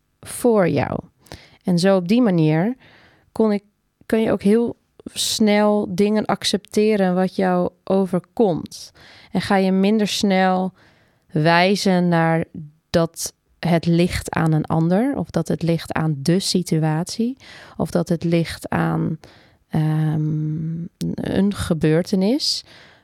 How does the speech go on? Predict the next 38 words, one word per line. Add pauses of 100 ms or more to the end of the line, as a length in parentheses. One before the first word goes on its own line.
maar (300)
dat
het, (160)
ehm, (280)
dat
het
er
nou
eenmaal
is
en
dat (580)
het
gebeurt
en
dat
het
ook
wel
er
voor
jou
mag
zijn
dat
het
er
gebeurt.
Dus, (300)
weet
je,
mijn
lichaam
geeft
niks
voor
niks (400)
zo'n